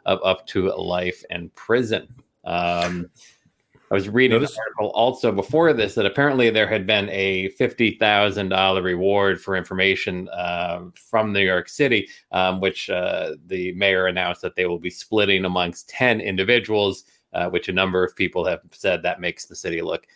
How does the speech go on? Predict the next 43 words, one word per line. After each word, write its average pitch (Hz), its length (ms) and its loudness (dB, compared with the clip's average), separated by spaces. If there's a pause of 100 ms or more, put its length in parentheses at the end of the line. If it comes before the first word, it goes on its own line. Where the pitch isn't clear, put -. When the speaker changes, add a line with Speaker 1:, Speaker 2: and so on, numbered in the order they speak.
(140)
Speaker 1:
extremely 98 540 0
cheap. - 320 -12 (800)
Speaker 2:
Well, 139 100 4
who 175 100 6
are 185 120 4
the 156 100 2
ten 127 260 2
people? 131 320 4
I 98 60 6
mean, 113 180 4
we 127 140 6
know 165 180 6
the 156 100 0
story 139 420 4
of 110 120 -2
the, - 240 -8
of 90 240 0
the, 104 320 -2
um, 98 460 2 (520)
uh, 92 320 4
maintenance 120 560 0
worker 87 580 2 (160)
Speaker 1:
Right. 110 220 2
Speaker 2:
who, 110 420 2
um, 104 300 2
was 104 200 0
able 113 360 2
to, 104 440 -2
uh, 101 300 4
get, 117 440 0
uh, 101 260 2
the, 95 400 -2
uh, 92 340 0 (300)
um, 90 460 -2 (760)
uh, 92 460 2 (260)
the, 87 580 -8 (160)
what's 123 220 0
the 151 60 2
guy's 143 220 4
name 147 160 4
again? 151 200 2
Eric 120 260 4
Adams, 131 520 2